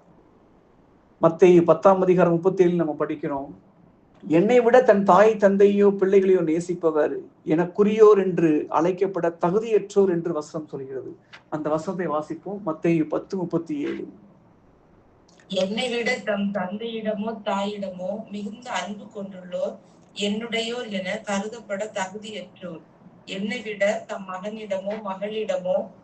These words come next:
Speaker 2: மிகுதியாக அன்பு கொண்டுள்ளோரும் என்னுடையோர் என கருதப்பட தகுதியற்றோர்." ஆமென். Praise the Lord.
Speaker 1: ஆமென். Praise the Lord. பாருங்க, "என்னை விட",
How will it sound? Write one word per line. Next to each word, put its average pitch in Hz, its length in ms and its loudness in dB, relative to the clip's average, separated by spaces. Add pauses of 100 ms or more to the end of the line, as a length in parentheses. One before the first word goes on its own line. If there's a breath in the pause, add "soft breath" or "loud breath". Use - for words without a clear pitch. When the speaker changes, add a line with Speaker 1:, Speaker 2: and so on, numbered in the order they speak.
(200)
Speaker 2:
மிகுதியாக 220 640 -2
அன்பு 196 320 -8
கொண்டுள்ளோரும் 196 840 -8 (320)
என்னுடையோர் 214 760 -4
என 196 200 -4
கருதப்பட 202 680 -4
தகுதியற்றோர்." 175 1040 -12 (180)
ஆமென். 175 320 -12 (120)
Praise 165 420 -16
the 165 60 -12
Lord. 160 180 -10 (100)
Speaker 1:
ஆமென். 165 500 6 (120)
Praise 160 320 4
the 160 60 4
Lord. 135 320 2
பாருங்க, 165 260 6
"என்னை 220 600 6
விட", 190 200 8